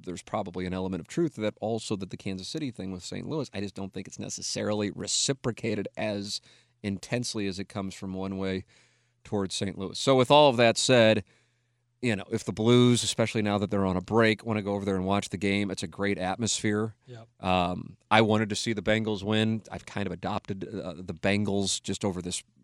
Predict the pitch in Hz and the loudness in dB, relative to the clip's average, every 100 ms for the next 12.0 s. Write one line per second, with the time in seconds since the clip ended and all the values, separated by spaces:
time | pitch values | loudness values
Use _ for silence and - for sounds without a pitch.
0 | _ - 110 95 - - 90 - - 87 | _ -4 -4 -2 -8 -8 -6 -6 -8 -10
1 | 98 98 95 _ - - 98 92 - 98 | -8 -10 -12 _ -12 -10 -12 -12 -12 -10
2 | 95 95 92 95 92 - - _ _ - | -8 -8 -8 -8 -10 -16 -20 _ _ -8
3 | 101 101 95 95 98 101 92 92 - _ | -6 -4 -6 -6 -6 -8 -10 -12 -16 _
4 | _ _ _ _ 90 87 87 87 101 92 | _ _ _ _ -6 -4 -6 -4 -2 0
5 | 90 92 98 95 95 - - _ _ _ | 0 0 -2 -4 -2 -4 -8 _ _ _
6 | _ 95 92 90 90 92 95 98 _ _ | _ -2 0 0 -2 -6 -12 -16 _ _
7 | 101 95 92 90 85 82 85 87 - 87 | -2 0 0 -2 -4 -6 -6 -6 -8 -14
8 | - _ 87 82 _ _ _ 104 92 92 | -14 _ -16 -16 _ _ _ -18 -16 -14
9 | 78 92 - 92 85 - 92 90 82 85 | -16 -16 -12 -12 -10 -10 -8 -8 -10 -12
10 | 80 - - - 92 98 - 95 92 92 | -12 -14 -16 -18 -10 -10 -10 -12 -10 -12
11 | 87 - 92 92 92 - 92 90 92 | -14 -10 -10 -8 -14 -12 -10 -8 -8